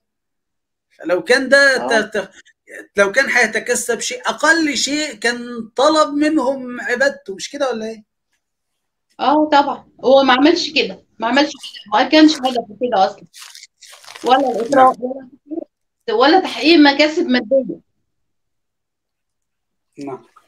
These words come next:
Speaker 2: تمام. السبب التاني اللي خلاني أقول إنه القرآن مش من تأليف سيدنا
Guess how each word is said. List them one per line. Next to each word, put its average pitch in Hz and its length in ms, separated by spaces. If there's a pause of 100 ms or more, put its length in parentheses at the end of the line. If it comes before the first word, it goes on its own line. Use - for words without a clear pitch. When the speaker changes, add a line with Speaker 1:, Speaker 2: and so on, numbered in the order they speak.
(220)
Speaker 2:
تمام. 220 180 (1300)
السبب 330 440
التاني 302 600
اللي 247 240
خلاني 285 380
أقول 294 220
إنه 302 340
القرآن 262 680
مش 339 160
من 269 180
تأليف 240 320
سيدنا 262 380